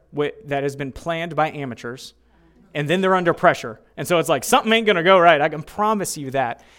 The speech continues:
And by God's grace, I've never been to, like, a super bad wedding. Um, I've never had to officiate a really bad one. I'm always terrified that it's gonna be the one where someone walks out or something like that, but it's never happened to me.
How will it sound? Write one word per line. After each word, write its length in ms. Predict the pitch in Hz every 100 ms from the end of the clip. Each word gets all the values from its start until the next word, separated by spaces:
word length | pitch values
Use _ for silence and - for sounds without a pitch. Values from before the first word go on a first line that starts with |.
| -
And 120 | 156
by 80 | 170
God's 260 | 208 226 175
grace, 220 | 208 185
I've 120 | 185
never 200 | 208 196
been 180 | 175 180
to, 60 |
like, 160 | 160 143
a 20 |
super 380 | 131 - 185 180
bad 340 | 127 131 139
wedding. 400 | 151 160 175 185 - _ _ _ -
Um, 180 | 139 131
I've 120 | 143
never 200 | 156 151
had 140 | 143 151
to 60 |
officiate 380 | 139 151 147 143
a 40 | 120
really 340 | 120 127 139
bad 260 | 139 135 139
one. 140 | 139
I'm 120 | 131
always 240 | 160 170 -
terrified 560 | 170 156 147 151 147
that 100 | 143
it's 120 | 131
gonna 180 | - 143
be 80 | 143
the 80 | 135
one 320 | 135 139 139
where 120 | 131
someone 360 | - 143 135 131
walks 320 | 139 139 -
out 280 | 135 135 135
or 80 | 123
something 320 | 139 127 131
like 180 | 127 135
that, 180 | 139
but 80 | 131
it's 100 | 117
never 160 | 160 202
happened 300 | 196 185 180
to 20 |
me. 240 | 175 175